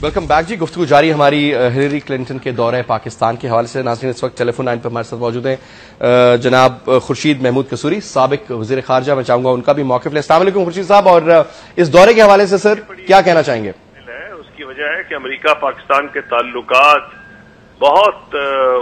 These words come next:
Speaker 2: उनमें एक, अ, नीचे की तरफ, गहराई की तरफ, खराबी की तरफ जा रहे थे और, अ, उसमें जरूरत थी कि दोनों हुकूमतें सर नौ देखें कि इसकी वजूहात क्या हैं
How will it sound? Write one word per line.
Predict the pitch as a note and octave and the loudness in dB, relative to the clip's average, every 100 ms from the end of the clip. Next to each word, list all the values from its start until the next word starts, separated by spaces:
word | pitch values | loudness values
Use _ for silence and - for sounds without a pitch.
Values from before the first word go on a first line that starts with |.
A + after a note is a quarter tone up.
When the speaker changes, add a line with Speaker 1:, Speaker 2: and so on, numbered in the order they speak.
| A#2+ | -4
Speaker 2:
उनमें | B2 B2+ C3 B2 A#2+ A2+ | -10 -10 -6 -4 -4 -4
एक, | G#2+ G2+ G#2 - | -6 -8 -10 -10
अ, | G2+ G#2 G2+ G2 - - _ _ G#2 | -4 -2 -2 -8 -16 -20 _ _ -8
नीचे | B2 C#3+ E3+ | -6 0 2
की | D3+ C3+ | 2 -4
तरफ, | A#2+ B2+ A#2+ | 0 2 4
गहराई | A2 A2 B2 D3+ | 4 4 4 2
की | D3+ C3+ | 0 -6
तरफ, | - A2+ G2+ - - - - - - | -6 -4 -6 -12 -20 -20 -18 -8 0
खराबी | B2 C#3+ E3 F3+ | 4 4 2 -4
की | D3 | -8
तरफ | B2+ A#2 | -8 -8
जा | F#2+ G2 G2 | -2 -2 0
रहे | A2+ C#3+ | 0 -2
थे | - B3 - _ - E2+ F2 - - | -4 -8 -10 _ -20 -20 -20 -16 2
और, | C3+ C#3+ D3 C#3+ C#3+ | 6 6 6 4 2
अ, | C#3+ C#3+ C#3+ C#3+ C#3 - | 4 4 6 4 2 -2
उसमें | - - E3+ E3+ E3 | -12 -4 0 2 4
जरूरत | B2 B2 D3 G#3 | 2 2 2 0
थी | - - C#3+ | 0 0 2
कि | D3 D3+ | 0 -2
दोनों | B2+ B2+ C3+ D3+ D#3 D3+ | -2 0 2 4 4 2
हुकूमतें | B2 A2 A#2+ A#2+ - D3+ D#3+ F3 E3 - - _ - | 0 -6 -8 -6 2 4 4 2 -2 -14 -20 _ -18
सर | B2 - C3+ C3+ | -6 0 0 0
नौ | B2+ B2+ | 0 0
देखें | A#2 A2+ - D#3+ D#3+ | 0 -2 -2 -2 -2
कि | C#3+ B2+ B2 A2 G#2+ | -4 -4 -4 -6 -10
इसकी | - - | -14 -10
वजूहात | G#2+ G#2 G#2 G#2 A2 - | -6 -4 0 2 2 0
क्या | A#2 A#2 A#2+ | 2 4 4
हैं | B2 D3 G#3 | 4 2 0